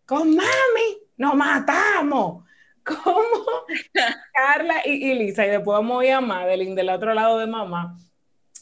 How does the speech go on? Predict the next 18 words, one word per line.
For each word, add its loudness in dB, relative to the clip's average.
¿cómo 0
ustedes 0
definirían 0
su -6
relación -4
con -6
su -6
mamá? -6
Y -4
si -10
ustedes -2
han -2
visto -10
en -8
algún -2
momento -6
alguna -6
diferencia -6